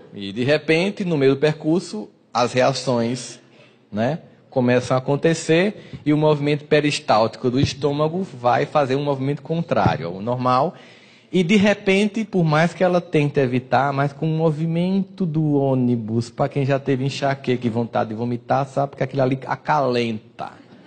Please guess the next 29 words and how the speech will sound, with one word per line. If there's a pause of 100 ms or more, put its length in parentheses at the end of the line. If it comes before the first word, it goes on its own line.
(460)
né? (680)
E,
de
repente,
ela, (800)
em
cima
de
você
que
tá
sentado
ao
lado. (1700)
E
a
única
coisa
que
você
tem
na
mão (600)
é
a
caixinha
da
sua
prima.